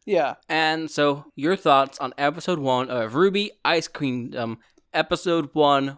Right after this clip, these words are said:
Speaker 2: red, white, black, yellow, black, yellow, black, yellow.
Speaker 1: Thank you for carrying the bit. Um, so I think to preface my thoughts on,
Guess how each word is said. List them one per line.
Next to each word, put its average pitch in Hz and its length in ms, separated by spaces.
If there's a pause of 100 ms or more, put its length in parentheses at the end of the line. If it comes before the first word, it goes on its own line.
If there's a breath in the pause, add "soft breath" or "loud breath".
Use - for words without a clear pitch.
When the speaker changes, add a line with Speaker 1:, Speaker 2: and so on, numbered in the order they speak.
(120)
Speaker 2:
red, 156 520
white, 127 480
black, 123 400
yellow, 117 500
black, 110 420
yellow, 107 460
black, 104 380
yellow. - 440
Speaker 1:
Thank 170 220
you 165 100
for 160 120
carrying 156 340
the 156 80
bit. 135 380
Um, 185 400 (180)
so 254 220
I 254 100
think - 460
to 220 80
preface 269 600
my 208 440 (100)
thoughts 196 340
on, 170 260